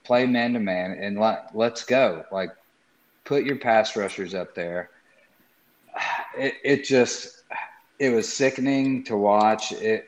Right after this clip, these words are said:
it looked like, you know, week two all over again.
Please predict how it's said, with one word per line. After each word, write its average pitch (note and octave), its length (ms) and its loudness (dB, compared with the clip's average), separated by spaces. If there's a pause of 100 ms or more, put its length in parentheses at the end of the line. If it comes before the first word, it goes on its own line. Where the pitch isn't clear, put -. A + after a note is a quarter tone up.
it A2+ 240 2
looked A#2 200 0
like, A2 380 0 (580)
you A#2 160 0
know, G2+ 160 0
week A#2+ 340 0
two A2+ 560 0
all A2 240 6
over G#2+ 280 0
again. A#2 580 -4